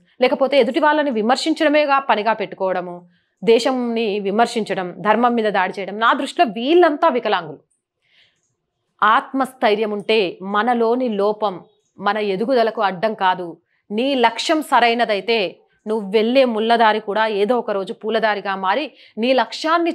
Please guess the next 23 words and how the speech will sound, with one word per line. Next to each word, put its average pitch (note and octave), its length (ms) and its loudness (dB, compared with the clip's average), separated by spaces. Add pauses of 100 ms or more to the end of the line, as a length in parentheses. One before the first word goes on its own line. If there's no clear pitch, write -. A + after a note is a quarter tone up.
చేరుకోవడానికి A3+ 1000 -2 (240)
నీకు B3+ 260 -2
సహకరిస్తుంది A3 720 -4
అని G3 160 -10
చెప్పడానికి G3+ 680 -6
ఈ G3 100 -8
అథ్లెటిక్స్లో G#3 840 -4
పాల్గొన్న, F#3+ 680 0 (360)
ఆ, G3+ 60 2
పారా G#3 400 2
ఒలింపిక్స్లో G3+ 500 -4
పాల్గొన్న G3 420 0
ప్రతి A3 400 0
ఒక్కరూ C#4+ 400 0
కూడా B3 200 0
ఉదాహరణ. G3+ 500 -8 (260)
మీరు A3+ 120 -6
చాలా A3+ 380 0
మందికి A#3+ 280 -8
స్ఫూర్తినిస్తున్నారు. G#3 880 -10 (260)
మీలాంటి D4+ 360 0
వాళ్ళని C4+ 360 2
చూసి C#4 400 -4